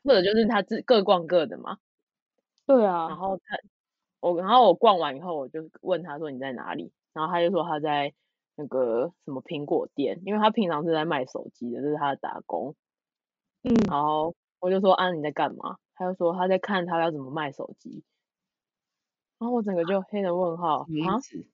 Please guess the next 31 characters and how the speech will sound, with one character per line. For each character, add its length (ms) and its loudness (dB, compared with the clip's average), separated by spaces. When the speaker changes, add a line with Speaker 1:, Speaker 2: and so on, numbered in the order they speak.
Speaker 1:
啊？ 160 -16
Speaker 3:
什 60 -8
么 100 0
叫 160 0
做 200 6
他 220 -4
要 100 6
怎 140 -4
么 120 -8
卖 140 -2
手 120 -4
机？ 140 -16
Speaker 1:
啊？ 60 -16
Speaker 3:
他 120 2
要 80 6
学 200 6
别 120 4
人 120 6
的 60 4
销 80 8
售 80 10
技 60 6
巧。 40 2
Speaker 1:
就 0 -
是 20 -
他 80 8
在 80 8
看 80 0
手， 160 6
他 160 2
在 80 6